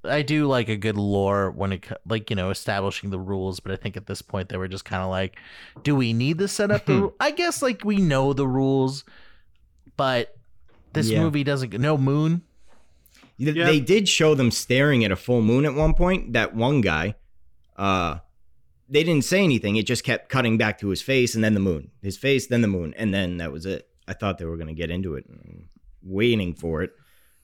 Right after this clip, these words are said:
Speaker 2: and then they did nothing with it. <laughs> They
Speaker 1: Nope.
Speaker 2: just, it,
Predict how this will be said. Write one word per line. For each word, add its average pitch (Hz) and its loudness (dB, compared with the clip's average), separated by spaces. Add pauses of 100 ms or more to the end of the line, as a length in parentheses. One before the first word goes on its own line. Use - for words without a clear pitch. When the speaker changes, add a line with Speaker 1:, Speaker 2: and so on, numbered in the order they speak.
(160)
Speaker 2:
and 95 -4
then 92 -2
they 90 0
did 82 -4
nothing 71 -10
with - -20
it. - -2
<laughs> - -20 (160)
They 127 -4
Speaker 1:
Nope. 113 2
Speaker 2:
just, 117 0
it, 127 -2